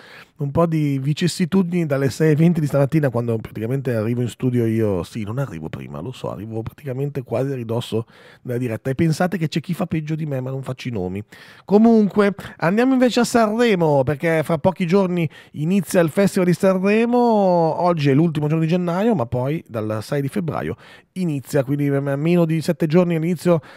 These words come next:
del Festival di Sanremo. E vi ricordo che c'è la Fantalega del Fanta Sanremo, quindi la lega si chiama Crystal Radio, voi dovete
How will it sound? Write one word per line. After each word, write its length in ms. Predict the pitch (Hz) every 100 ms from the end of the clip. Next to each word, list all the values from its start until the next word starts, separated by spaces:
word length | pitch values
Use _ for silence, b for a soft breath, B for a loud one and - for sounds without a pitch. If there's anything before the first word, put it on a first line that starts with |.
| B B
del 440 | 139 156 180 180
Festival 480 | - 190 190 190 180
di 160 | 170 196
Sanremo. 960 | - 190 175 208 240 269 269 269 254 -
E 280 | 165 165 -
vi 140 | 147
ricordo 540 | 170 - 131 117 123 139
che 180 | 156
c'è 280 | - 107 107
la 220 | 127 131 -
Fantalega 800 | - 131 135 147 147 151 147 156
del 160 | 151 139
Fanta 300 | 151 156 160
Sanremo, 560 | 170 156 202 185 123
quindi 560 | - 151 151 127 107 95 b b b
la 100 | 110
lega 260 | 156 170 165
si 120 | 156
chiama 340 | - 160 160
Crystal 380 | - 175 147 160
Radio, 480 | 151 156 120 104 90
voi 260 | 120 156
dovete 360 | 151 147 139